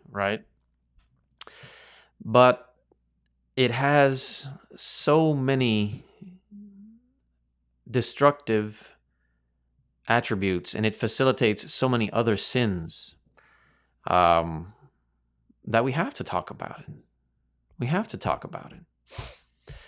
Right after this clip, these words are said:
Now, here in the context, it speaks of that which is found in one's faith, okay? That which is found in one's Christianity, his walk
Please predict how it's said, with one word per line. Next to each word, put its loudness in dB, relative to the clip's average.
Now, 2
here 6
in 4
the 0
context, 0
it -6
speaks -4
of -8
that 2
which -4
is -6
found -4
in -4
one's -6
faith, -2
okay? -4
That 0
which -6
is -8
found -2
in -4
one's -4
Christianity, -2
his -18
walk 2